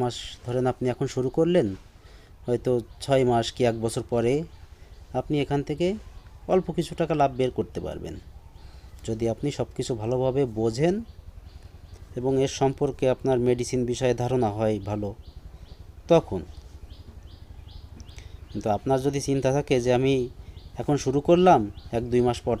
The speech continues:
থেকে আমি এখান থেকে লাখ লাখ টাকা বের করব, তাহলে তাদের জন্য কখনোই দেশি মুরগি পালন করা উচিত না।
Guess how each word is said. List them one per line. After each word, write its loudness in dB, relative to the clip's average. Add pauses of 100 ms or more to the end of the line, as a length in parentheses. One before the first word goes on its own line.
থেকে 2
আমি 4
এখান 0
থেকে 0
লাখ 4
লাখ -2
টাকা -2
বের -4
করব, -4 (1080)
তাহলে 0 (440)
তাদের 2
জন্য 0 (160)
কখনোই -2
দেশি -2
মুরগি 0
পালন 2
করা -2
উচিত -2 (100)
না। -10